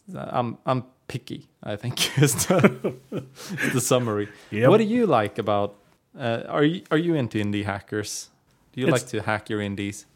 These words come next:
Speaker 2: Yeah, I love hacking my indies. Indy five hundred, hack, hack, hack. Uh, I'm, I think I'm mostly into the just consuming, uh, <laughs> entrepreneur porn.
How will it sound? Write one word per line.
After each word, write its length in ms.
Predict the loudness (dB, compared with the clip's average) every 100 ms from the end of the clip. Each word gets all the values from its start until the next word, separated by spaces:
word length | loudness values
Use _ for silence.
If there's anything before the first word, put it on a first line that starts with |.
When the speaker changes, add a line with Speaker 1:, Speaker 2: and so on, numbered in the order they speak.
| _ _
Speaker 2:
Yeah, 580 | 4 6 4 2 -2 -4
I 160 | -4
love 400 | -2 -2 -2 -2
hacking 340 | -4 -4 -6 -8
my 140 | -6
indies. 460 | -8 -8 -8 -10 -14 -20 _ -4
Indy 260 | 0 0
five 280 | 0 0 0
hundred, 480 | 0 -2 -2 -4 -6
hack, 300 | -8 -4 -4
hack, 220 | -4 -8
hack. 260 | -10 -12 -16 _ -20 -20 -20 _ _
Uh, 280 | -2 0 0 0
I'm, 320 | 0 0 -2 _ _ _ _ _ _ _ _
I 80 | -4
think 240 | 0 0
I'm 120 | 4 4
mostly 460 | 4 2 0 0
into 420 | 0 0 -2 -2
the 540 | 0 -2 -2 -2 -4 -8 -14 _ _ _ _ _
just 320 | -2 0 -2
consuming, 960 | -4 -4 -2 2 4 6 4 2 0 0 -2 -4 -8 -10 -14 -14 -14 -14 -2
uh, 220 | -2 -2 -4
<laughs> 40 |
entrepreneur 720 | -4 -2 -4 -2 0 2 2 0
porn. 600 | -4 -4 -2 -4 -6